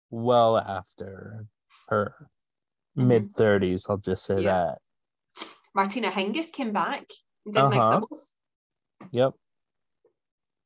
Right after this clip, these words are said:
Speaker 2: So you never know.
Speaker 1: Never know.
Speaker 2: It would be nice. It would be, I'll try not to get my hopes up too much, but it would be nice if we could see an Andy Serena m-, link up again.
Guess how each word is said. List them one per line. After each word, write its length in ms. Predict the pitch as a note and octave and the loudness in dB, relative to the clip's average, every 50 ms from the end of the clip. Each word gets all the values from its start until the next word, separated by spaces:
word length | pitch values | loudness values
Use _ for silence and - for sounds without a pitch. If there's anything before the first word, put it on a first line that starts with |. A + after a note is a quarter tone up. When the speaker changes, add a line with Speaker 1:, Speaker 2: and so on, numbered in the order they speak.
| _ _ _ _ _ _ _ _ _ _ _ _ _ _ _ _ _ _ _ _ _ _ _ _ _ _ _ _ _ _ | _ _ _ _ _ _ _ _ _ _ _ _ _ _ _ _ _ _ _ _ _ _ _ _ _ _ _ _ _ _
Speaker 2:
So 200 | - - - G#3+ | -20 -12 -8 -4
you 120 | G3+ G3+ | -2 -2
never 220 | G3 G3 F#3+ G3 G3 | -2 -2 -4 -6 -6
know. 520 | F3+ E3+ E3+ G3+ G#3+ G3 G3 A3+ - - _ _ _ _ _ | -6 -4 -4 -4 -4 -4 -4 -6 -8 -12 _ _ _ _ _
Speaker 1:
Never 340 | _ A#2 A2+ G#2+ G#2 A2+ B2+ | _ -4 -4 -4 -2 -2 -4
know. 440 | B2 A#2 G#2 G2 F#2+ F#2 F#2 F#2+ G2+ _ _ _ _ _ _ _ _ _ _ _ _ _ _ _ _ _ _ | -2 -2 -2 -2 -2 -4 -6 -12 -16 _ _ _ _ _ _ _ _ _ _ _ _ _ _ _ _ _ _
Speaker 2:
It 120 | - F#3+ G#3 | -2 0 0
would 120 | B3+ B3+ | 0 0
be 100 | - A#3+ | 0 -2
nice. 600 | G#3+ F#3 D#3+ D3+ D3+ C#3 - - - - - _ _ _ | -2 0 -2 -2 -4 -6 -8 -12 -16 -18 -20 _ _ _
It 120 | - G3 | -4 -2
would 140 | G3 G3 F#3 | -2 -2 -2
be, 120 | F3+ - - - - - - | -4 -10 -10 -14 -18 -6 -6
I'll 100 | G3+ G3+ | -4 0
try 160 | G3 D4 C#4+ | 0 0 0
not 160 | C#4+ - G3+ | 0 -2 -6
to 60 | - | -4
get 140 | - A3+ - | -4 -4 -4
my 100 | - F#3+ | -2 -4
hopes 280 | G3 F#3+ F3 - - - | -6 -6 -8 -10 -8 -8
up 160 | E3+ D3+ - | -8 -8 -8
too 160 | - - E3+ D#3+ | -10 -10 -8 -6
much, 480 | D#3+ D#3 - - - - - - - _ _ - | -6 -8 -8 -10 -14 -16 -16 -16 -18 _ _ -6
but 160 | E3 - - | -4 -2 -2
it 160 | E3+ - - | -4 -4 -4
would 180 | F3 F#3 F3+ F3+ | -6 -8 -6 -4
be 120 | G#3 G3 | -4 -2
nice 380 | F3 D3+ C3+ C#3+ D3+ C#3+ C#3 - | -2 -2 -2 -4 -4 -6 -8 -10
if 160 | - D3 - | -12 -10 -8
we 100 | E3 D3+ | -10 -10
could 200 | C3+ - D#3+ - | -8 -10 -12 -12
see 500 | - - - D#3 D3+ D3+ D3+ D3+ D3 C#3+ _ _ _ _ _ _ _ _ _ _ _ _ _ _ _ _ _ _ | -14 -14 -10 -8 -6 -6 -6 -6 -8 -12 _ _ _ _ _ _ _ _ _ _ _ _ _ _ _ _ _ _
an 80 | - D#3+ | -8 -6
Andy 320 | - D#3+ D#3+ E3 E3 E3 D#3 | -4 -2 -2 -2 -2 -4 -6
Serena 380 | C#3 - F3 D#3+ D#3+ D3+ D#3+ | -6 -6 -6 -6 -4 -4 -4
m-, 300 | D3+ D3+ D#3 D#3 D#3 D3+ - _ _ _ _ _ _ _ _ _ _ _ _ _ | -4 -4 -6 -6 -8 -10 -14 _ _ _ _ _ _ _ _ _ _ _ _ _
link 300 | - D#3+ D#3+ D#3+ D#3 - | -6 -4 -2 -2 -2 -2
up 280 | F3 F3 - - - - - | -2 -4 -4 -6 -12 -14 -10
again. 520 | F3+ D3 E3 D#3 D3+ D3+ D3+ D3 C#3 C#3 | -10 -6 -4 -4 -2 -2 -4 -4 -6 -10